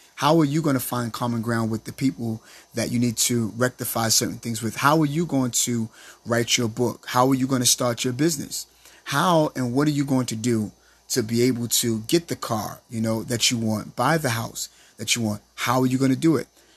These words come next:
Because if you plan to fail or you fail to plan, you plan to fail. You got to learn how to plan in order to get your strategy done so that it can be done. Learn how to walk into your how and make it happen for you.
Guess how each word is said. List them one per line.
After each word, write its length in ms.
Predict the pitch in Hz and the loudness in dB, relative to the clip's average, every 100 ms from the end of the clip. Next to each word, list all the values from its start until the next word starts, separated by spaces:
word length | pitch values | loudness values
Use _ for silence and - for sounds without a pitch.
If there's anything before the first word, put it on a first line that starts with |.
| _ | _
Because 500 | - 117 123 117 104 - | -10 -2 0 0 -2 -4
if 260 | 120 110 110 | -6 -6 -4
you 180 | 113 | -4
plan 520 | 110 - 131 135 165 165 | -4 -6 0 2 2 0
to 120 | 147 | -4
fail 560 | - 143 139 113 110 _ _ _ _ | -2 0 2 0 -4 _ _ _ _
or 140 | 123 120 | -4 0
you 160 | 123 | 0
fail 300 | - 131 135 | 0 0 0
to 100 | 127 | -2
plan, 480 | 110 - 165 139 135 | -6 -2 2 2 0
you 100 | 135 | -4
plan 280 | 135 120 117 | -6 -6 -6
to 60 | 123 | -6
fail. 340 | - 160 - - - | -6 -8 -10 -20 -16
You 120 | 123 117 | -10 -4
got 280 | 120 120 - | 0 0 -2
to 80 | |
learn 160 | 127 123 | -2 0
how 140 | 113 | -2
to 120 | 117 127 _ | -6 -10 _
plan 480 | - 170 151 113 113 _ - - | -4 0 2 0 -4 _ -20 -10
in 140 | 117 - | -8 -4
order 380 | 127 120 117 107 | 0 2 0 -2
to 120 | - 113 | -6 -4
get 280 | 117 - | -6 -4
your 100 | 117 | -2
strategy 560 | 107 - 147 160 135 117 | -2 0 2 2 0 -2
done 300 | 107 110 110 _ _ _ - | -2 -4 -4 _ _ _ -6
so 140 | 117 | -2
that 200 | 113 - | -2 -4
it 120 | 120 | -8
can 300 | - 135 127 | -2 0 0
be 140 | 117 113 | 0 -2
done. 240 | 107 - - _ _ _ _ _ | -4 -8 -14 _ _ _ _ _
Learn 360 | 113 123 131 127 | 0 4 4 2
how 440 | 123 120 117 139 _ _ _ _ | 0 0 -2 -6 _ _ _ _
to 120 | - | -4
walk 340 | 107 123 127 - | 2 2 2 -2
into 260 | 123 107 110 | -4 -2 0
your 200 | 117 113 | 0 0
how 420 | 104 98 62 - _ _ _ | -2 -4 -6 -14 _ _ _
and 120 | 104 | -2
make 180 | 107 101 | -2 -2
it 80 | 104 | -6
happen 260 | 101 - | -6 -6
for 160 | 117 101 | -8 -6
you. 240 | 107 - | -6 -8